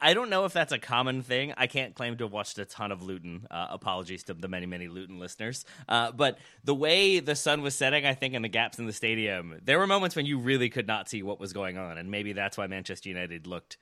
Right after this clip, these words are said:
rusty at times. But they jump out, uh, to a lead in, what, like, thirty-seven seconds. Then it's two nil inside of seven minutes. And it feels like, "Here we go."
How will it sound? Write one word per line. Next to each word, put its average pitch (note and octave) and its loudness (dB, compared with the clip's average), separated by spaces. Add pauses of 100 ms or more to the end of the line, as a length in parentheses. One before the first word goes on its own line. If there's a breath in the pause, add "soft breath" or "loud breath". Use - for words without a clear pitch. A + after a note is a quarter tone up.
(140 soft breath)
rusty G#2+ -2
at G#2 -8
times. D#2+ -4
But - -10
they A#2+ 0
jump D3 2
out, C#3+ 8 (300 loud breath)
uh, A2+ 6
to C3 -2
a B2 4
lead B2 2
in, A#2 -2
what, A2+ -2
like, F#2+ -10
thirty-seven B2 2
seconds. A2+ 0
Then A#2+ 4
it's A2+ -4
two C3+ -2
nil A#2+ 0
inside A2 -2
of G#2 -6
seven G#2+ -2
minutes. E3 -2 (400 loud breath)
And C3 0
it - -10
feels D3+ 0
like, D#3 0
"Here F#3+ 0
we G3 2
go." F#3 4